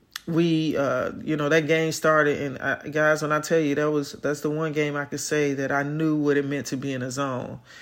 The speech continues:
It's like the ball tipped off, I went for it and just took off. And, and by halftime, I was already at twenty points and had about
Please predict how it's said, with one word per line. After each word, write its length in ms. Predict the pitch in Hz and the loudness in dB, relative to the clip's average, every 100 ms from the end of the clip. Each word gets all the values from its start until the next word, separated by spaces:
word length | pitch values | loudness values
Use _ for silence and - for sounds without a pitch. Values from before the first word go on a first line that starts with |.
| - - | -20 -12
It's 120 | 147 | 0
like 160 | 156 147 | 2 4
the 80 | 147 | 4
ball 300 | 139 151 151 | 4 6 4
tipped 320 | - 160 - | 2 0 2
off, 380 | 160 156 156 - | 4 6 2 0
I 60 | 143 | -2
went 300 | 147 156 151 | 2 0 0
for 300 | 170 160 151 | 0 4 4
it 60 | |
and 160 | 107 135 | 2 -2
just 280 | 139 131 - | -2 -4 -2
took 180 | 151 147 | -2 -2
off. 400 | 143 110 - - | -2 -2 -4 -8
And, 320 | 147 135 135 - | -8 -6 -8 -8
and 240 | 139 135 139 | -6 -2 4
by 200 | 139 147 | 4 4
halftime, 840 | 165 170 165 156 139 131 127 135 - - - - - | 2 2 0 -2 0 0 -2 -8 -14 -8 -6 -8 0
I 80 | 151 | 4
was 140 | 151 | 6
already 340 | 151 151 156 131 | 8 8 6 2
at 100 | - | 0
twenty 320 | 180 175 165 | -2 0 -2
points 540 | 175 160 151 151 - | -2 -2 0 -2 -4
and 220 | - 147 139 | -8 -6 -2
had 220 | 143 131 | 0 0
about 400 | 131 127 127 | 0 0 -2